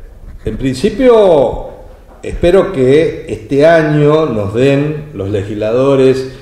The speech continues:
un tiempo suficiente con respecto a la implementación del nuevo Código de Procedimiento en lo Civil, porque prevé también de que todo se trate de oralizar y filmar.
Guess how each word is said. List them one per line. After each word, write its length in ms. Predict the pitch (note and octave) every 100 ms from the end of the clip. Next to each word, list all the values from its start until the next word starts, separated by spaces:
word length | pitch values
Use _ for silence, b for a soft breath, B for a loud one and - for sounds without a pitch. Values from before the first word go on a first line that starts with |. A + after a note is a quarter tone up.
| B B
un 180 | G#2+ G#2
tiempo 380 | G2+ D3 C#3+ C3+
suficiente 640 | G2+ G#2 G#2 G#2+ C#3+ C3
con 140 | G2 F#2+
respecto 680 | - A2+ G#2+ - A2+ - -
a 80 |
la 120 | F#2+ F#2+
implementación 840 | G2 F#2+ F#2+ F#2+ F#2+ F2 A#2 A2
del 120 | F#2
nuevo 240 | G2 G2+
Código 540 | G2 G2 G2 F#2+ F#2 F2+
de 100 | F2
Procedimiento 640 | E2+ F2 F#2+ F#2 G2+ G2+
en 180 | G#2+ G#2+
lo 100 | G#2+
Civil, 480 | G#2 C#3+ C3+ C3+ B B B B -
porque 320 | B2 B2 C3
prevé 600 | - C3+ D3 D#3 D#3 E3
también 680 | - A2 G#2 A#2+ B2 D#3 -
de 140 | G#2 G2
que 100 | F#2+
todo 480 | - C3 C3+ C3+
se 380 | C3+ - - G#2
trate 500 | G2 C3+ C#3 - G#2+
de 340 | F#2+ G2 G#2+ -
oralizar 840 | G2 G2 G#2 G2+ A#2+ B2 C3 - -
y 80 |
filmar. 800 | F#2+ - F2 G2+ D#3+ - - -